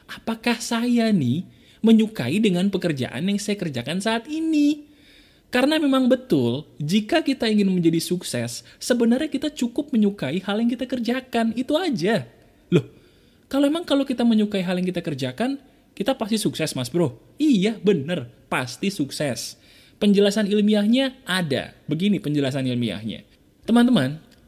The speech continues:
untuk bisa menjadi sukses, orang itu hanya butuh fokus di pekerjaannya sefokus-fokusnya.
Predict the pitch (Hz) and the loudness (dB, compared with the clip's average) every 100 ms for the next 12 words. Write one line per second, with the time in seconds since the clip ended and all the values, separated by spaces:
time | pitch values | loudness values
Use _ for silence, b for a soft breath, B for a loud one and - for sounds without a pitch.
0 | _ - 208 208 240 190 196 - 180 170 | _ 4 6 6 2 0 0 2 -2 0
1 | 165 165 175 - 165 - 117 113 - - | 2 2 0 -2 -4 -4 -4 -4 -6 -10
2 | - 151 175 175 180 175 - 208 - 156 | 0 2 4 2 2 -2 -2 -2 -2 -4
3 | 147 147 160 131 127 123 160 - - 156 | -2 -2 -2 -2 -4 -2 -6 -4 -2 -2
4 | - - 190 - - 139 127 127 127 120 | -2 -2 -2 -2 -4 -4 -4 -6 -6 -4
5 | 117 113 139 214 123 143 - _ - - | -4 -4 -6 -4 -4 -6 -10 _ -6 0
6 | 202 202 - 123 - 127 - 120 120 143 | 0 0 -6 -6 -6 -8 -4 -6 -2 -4
7 | - 117 101 | -2 -6 -6